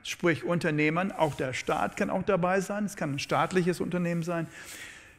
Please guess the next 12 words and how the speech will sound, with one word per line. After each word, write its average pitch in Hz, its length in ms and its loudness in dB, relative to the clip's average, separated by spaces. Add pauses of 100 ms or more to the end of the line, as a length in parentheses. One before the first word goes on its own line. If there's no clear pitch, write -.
(120)
diese 196 340 8
Arbeitskräfte 175 1040 4
einzusetzen, 185 840 4
weil 175 140 4
es 170 120 0
teuer 208 440 8
ist. 170 200 2
Und 170 180 4
teuer 180 420 6
will 185 100 8
man 170 260 6
weg, 185 240 8